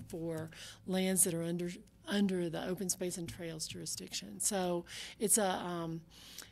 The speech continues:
it's different than what Peter's been doing, which are permits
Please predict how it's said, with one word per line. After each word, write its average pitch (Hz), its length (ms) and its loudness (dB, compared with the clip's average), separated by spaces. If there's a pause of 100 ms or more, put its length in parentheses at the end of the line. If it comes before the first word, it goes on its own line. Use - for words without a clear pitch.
(280)
it's - 300 2
different 208 680 2
than 170 200 -2
what 175 200 -4
Peter's 302 340 6
been 180 160 2
doing, 165 480 2
which 160 420 0 (140)
are 160 280 -6 (100)
permits 180 500 0